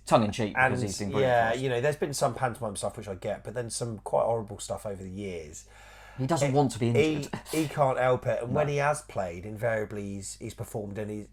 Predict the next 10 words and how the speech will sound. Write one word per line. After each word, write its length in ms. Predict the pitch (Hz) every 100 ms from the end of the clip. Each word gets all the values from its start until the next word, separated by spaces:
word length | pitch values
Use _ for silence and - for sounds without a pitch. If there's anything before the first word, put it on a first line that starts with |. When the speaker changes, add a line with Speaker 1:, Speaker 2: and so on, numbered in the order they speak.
| - - - - -
Speaker 2:
you 100 | 113
know, 60 | 104
the 100 | 110
numbers 420 | 127 127 120 104
have 120 | 104
been 160 | 113 107
there. 220 | 117 -
Even 420 | 131 147 139 139 131
this 140 | 127
season. 640 | - 143 135 117 92 71